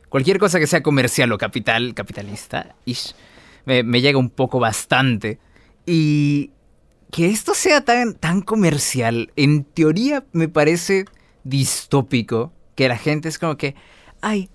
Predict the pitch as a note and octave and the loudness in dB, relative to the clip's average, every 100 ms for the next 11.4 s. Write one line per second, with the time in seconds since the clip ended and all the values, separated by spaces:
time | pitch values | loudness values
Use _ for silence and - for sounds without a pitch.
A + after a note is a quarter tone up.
0 | - F3 E3+ - F3+ E3+ E3+ E3+ E3+ _ | -4 -4 -4 -10 -8 -8 -8 -12 -16 _
1 | - - - - _ E3 D#3+ D#3+ - - | -20 -20 -20 -20 _ -2 -2 -4 -6 -4
2 | G3 E3 D#3+ C3+ C3 F3 F#3 G#3 E3+ - | 0 0 0 0 -2 -2 -2 -2 -4 -6
3 | D3+ G3 G3+ A2+ G#2+ - D#3+ D#3 B2 - | -4 -2 -2 -2 -4 -6 -4 -4 -4 -6
4 | - - G#2+ A2+ G#2+ A2 D3 D3+ A#2+ A2 | -10 -4 -4 -2 -2 -2 -4 -4 -4 -4
5 | G#2+ G2+ A2 G#3 - A3 - F#2+ G#2+ - | -4 -4 -4 -4 -2 -4 -2 -4 -4 -6
6 | - - D3+ C3+ - A#2 C3+ A#2 G3+ F3 | -18 -10 -6 -4 0 2 4 0 -2 -4
7 | - A#2+ A2 C#3+ G3+ A3 A2+ - F#2+ - | -4 -2 -2 -4 -4 -2 -4 -6 -10 -14
8 | - - - D3 D3+ G3+ C4 G#3+ A3+ G3+ | -20 -10 0 2 4 4 2 2 2 4
9 | F3 - C3+ B2+ A2+ - D3+ A#2+ G2+ G#2+ | 2 2 -4 -2 -2 -2 -2 -2 -4 -4
10 | G#2 A#2+ D3 - B3 G#3+ F3+ D#3+ F3+ E3 | 0 2 2 2 -2 0 -2 0 0 2
11 | D3 E3 A#2+ A#2+ | 4 4 4 0